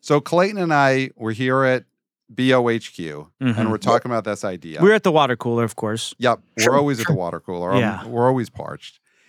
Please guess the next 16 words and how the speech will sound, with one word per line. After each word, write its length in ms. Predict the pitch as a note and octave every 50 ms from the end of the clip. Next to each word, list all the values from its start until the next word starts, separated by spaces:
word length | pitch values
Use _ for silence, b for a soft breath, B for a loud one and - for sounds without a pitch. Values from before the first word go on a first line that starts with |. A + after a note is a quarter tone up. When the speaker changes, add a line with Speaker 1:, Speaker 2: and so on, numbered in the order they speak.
| _ _ _ _ _ _
Speaker 1:
And, 640 | - C3 C3 B2+ B2+ B2 B2 B2 B2 B2 A#2 A#2+ A#2+ - _ _ _ _ _ _ _ _ _ _ _
you 120 | C#3+ D3+ D#3
know, 120 | D3+ D3
listen, 280 | D3+ D3 C#3 - A2 G#2
I'll 160 | B2+ C#3+ D3 D3+
say 160 | - F3+ F3
right 180 | D#3+ D3 C#3+ C3
off 80 | A#2+
the 80 | A2 G2
bat, 240 | G#2 F2 D2 D2 - _ _ _ _ _ _ _ _ -
I 180 | G#2+ A2+ A#2
obviously 320 | A#2 A2+ G#2 G#2 - A2+ F#2+
can't 220 | - A2 G2+ F#2+
be 100 | - G2
this 180 | F2 F#2 - -
guy. 420 | - F2+ E2 D#2+ D#2+ D#2+ D#2 -